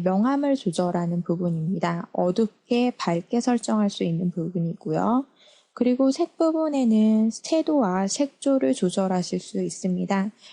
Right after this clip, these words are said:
색상을 약간 강렬하게 강조를 해주실 수 있고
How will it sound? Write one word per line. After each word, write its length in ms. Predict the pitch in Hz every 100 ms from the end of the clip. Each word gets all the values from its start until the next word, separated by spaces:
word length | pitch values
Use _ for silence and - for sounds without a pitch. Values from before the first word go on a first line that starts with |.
| -
색상을 600 | - 320 - 311 294 294 247
약간 580 | 170 - 208 214 220
강렬하게 1000 | 220 190 185 202 247 254 220 - 180 190 175
강조를 600 | - 180 180 214 220 220
해주실 360 | 233 233 - 214
수 200 | - 190
있고 420 | 165 - 247